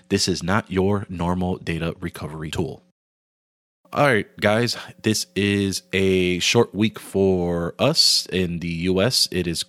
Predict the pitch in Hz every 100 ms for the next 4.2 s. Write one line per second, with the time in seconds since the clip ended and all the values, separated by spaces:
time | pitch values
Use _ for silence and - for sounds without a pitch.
0 | - - 85 - - 95 80 78 82 254
1 | - - - - - - - 85 78 73
2 | 76 - - 87 78 67 - - 95 73
3 | - 82 71 71 73 76 73 92 85 85
4 | 90